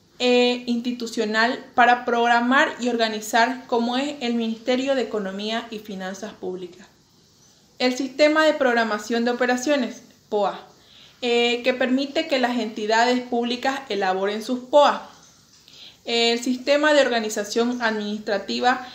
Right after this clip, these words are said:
general, eh, diseño y rediseño de una estructura organizacional. El sistema de presupuesto general, eh, es la formación de un proyecto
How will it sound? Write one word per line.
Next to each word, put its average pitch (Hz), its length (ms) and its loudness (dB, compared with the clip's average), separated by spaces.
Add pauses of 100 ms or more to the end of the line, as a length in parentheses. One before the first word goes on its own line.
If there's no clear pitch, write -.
(160)
general, 240 640 4 (360)
eh, 226 680 2
diseño 277 640 2
y 233 80 -2
rediseño 240 680 2
de 214 120 2
una 247 220 2
estructura 240 800 -2 (440)
organizacional. 233 880 2 (1000)
El 247 100 0
sistema 320 480 0
de 302 80 4
presupuesto 220 760 -2 (440)
general, 226 440 2 (640)
eh, 214 460 -6
es 294 140 2
la 359 140 4
formación 247 760 -2
de 220 100 0
un 247 140 -2
proyecto 240 720 0